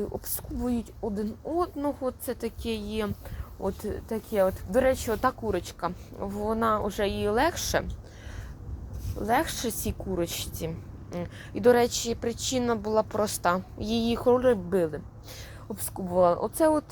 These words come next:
і оця от причина, що в неї було пір'я таке. Ну і півень цей ще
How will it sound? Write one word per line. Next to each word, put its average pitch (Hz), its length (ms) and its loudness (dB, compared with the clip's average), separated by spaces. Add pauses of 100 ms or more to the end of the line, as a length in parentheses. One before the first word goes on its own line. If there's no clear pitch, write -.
(120)
і 254 120 -2
оця 254 340 0
от 254 140 2
причина, 240 800 2
що - 180 -4
в 208 60 -2
неї 226 300 0
було 196 320 -2
пір'я 160 460 -2
таке. - 220 -12 (480)
Ну 277 100 2
і 233 100 2 (100)
півень 311 400 6
цей 254 180 -4
ще - 280 -4